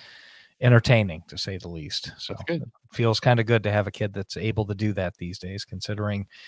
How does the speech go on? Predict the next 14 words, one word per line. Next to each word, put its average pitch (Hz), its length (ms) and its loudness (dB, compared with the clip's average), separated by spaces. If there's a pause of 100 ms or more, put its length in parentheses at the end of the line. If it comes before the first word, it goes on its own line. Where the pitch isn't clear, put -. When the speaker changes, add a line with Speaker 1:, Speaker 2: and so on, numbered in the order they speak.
(320)
Speaker 1:
most 151 320 10
kids 196 240 10
her 175 200 10
age 151 400 6
are 113 280 2
unemployed 107 680 -2
and 98 220 -12 (380)
eating 107 200 -8
Hot 107 240 -2
Pockets 95 400 -8
in 95 60 -10
the 95 80 -10
basement. 95 420 -8 (160)
So 113 340 -4